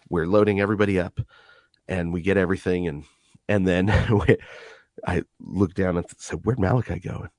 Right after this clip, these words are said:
Aaron was like, "Where did Malachi go?" Right? We're on a plane. He can't get anywhere. And then I look up the aisle,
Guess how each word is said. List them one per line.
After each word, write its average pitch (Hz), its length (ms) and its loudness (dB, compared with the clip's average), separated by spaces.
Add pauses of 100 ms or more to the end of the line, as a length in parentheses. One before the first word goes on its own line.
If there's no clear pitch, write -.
(300)
Aaron 80 200 -6
was 73 140 -16
like, - 120 -20 (340)
"Where 117 120 -14
did 180 200 -2
Malachi 69 340 -6
go?" - 100 -6
Right? 98 220 4
We're 90 160 0
on 139 100 6
a - 60 0
plane. 92 340 2
He 104 100 -2
can't - 300 -2 (380)
get 113 200 2
anywhere. 69 580 0 (480)
And 113 200 6
then 101 260 6 (280)
I 92 80 2
look 104 240 4
up 92 180 2
the 87 220 2 (100)
aisle, 92 480 4